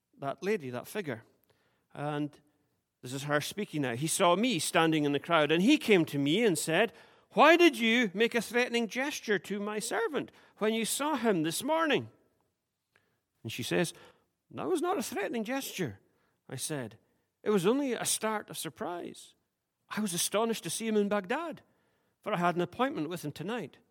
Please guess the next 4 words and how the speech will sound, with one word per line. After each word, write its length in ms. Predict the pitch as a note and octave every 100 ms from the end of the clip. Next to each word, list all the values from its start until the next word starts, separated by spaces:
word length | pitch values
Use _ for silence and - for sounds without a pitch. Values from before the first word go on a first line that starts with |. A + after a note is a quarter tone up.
| _
in 100 | C#3
Samarra.'" 420 | - F#3+ E4 D4+ - _ _ _ _ _ _ _ _ _ - - - - - - - - - _
You 640 | - A2+ E3 C4 E4 F4+ F4 -
can't 560 | - - F#4+ E4 -